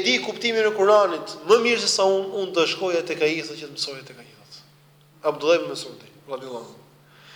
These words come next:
Përdesa nuk ka, atë të gjithë këta ignorantët bashkohor, të cilët pretendojnë që tefsirin e Kuranit e kuptojnë më mirë se sahabët dhe tabiinët, këta në të vërtetë vetëm se thrasin më zë të lartë dhe thonë: "Ne jemi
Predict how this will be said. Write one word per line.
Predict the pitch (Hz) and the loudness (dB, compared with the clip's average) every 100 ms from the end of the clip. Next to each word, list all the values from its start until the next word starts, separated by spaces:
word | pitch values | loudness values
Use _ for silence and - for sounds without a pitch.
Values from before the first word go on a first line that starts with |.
| - _ | -20 _
Përdesa | 175 180 285 277 277 | 4 8 6 6 6
nuk | 294 - | 6 6
ka, | 247 208 214 - - - - - - - - | 8 8 6 -2 -6 -8 -12 -16 -18 -6 2
atë | 175 196 185 | 6 4 4
të | - | 4
gjithë | 285 277 220 | 6 6 2
këta | - 247 226 | 6 6 8
ignorantët | 226 233 220 202 208 | 8 8 6 4 4
bashkohor, | 196 202 196 196 175 | 4 6 6 6 4
të | 165 202 | 0 2
cilët | 185 185 | 2 4
pretendojnë | 180 175 175 175 - - - - - - - - - - - - | 4 2 2 2 0 -6 -14 -20 -20 -20 -20 -20 -20 -20 -20 -12
që | 175 170 | -8 0
tefsirin | 180 - 196 208 190 | 2 2 2 2 2
e | 185 | 2
Kuranit | 180 185 175 160 | 6 6 6 0
e | |
kuptojnë | 185 175 170 | -4 -6 -6
më | 185 | -4
mirë | 180 | -4
se | 160 | -4
sahabët | - 170 156 160 160 | -4 0 2 2 0
dhe | 160 | 2
tabiinët, | 151 156 151 151 - - - - - - - - | 0 0 -8 -8 -12 -14 -12 -10 -10 -14 -18 -12
këta | - 170 | 0 0
në | 165 | 2
të | 151 | -2
vërtetë | 160 160 143 | -2 0 0
vetëm | 180 175 | 0 0
se | 170 156 | -2 -4
thrasin | 156 151 175 156 165 156 | -4 2 4 2 -2 -8
më | 151 | -8
zë | 165 | -8
të | 147 | 0
lartë | 160 156 151 151 | 4 6 4 2
dhe | 151 | 0
thonë: | 156 151 143 143 - 160 | -4 -4 -12 -16 -16 -2
"Ne | 185 | 0
jemi | 190 180 175 | 0 -4 -8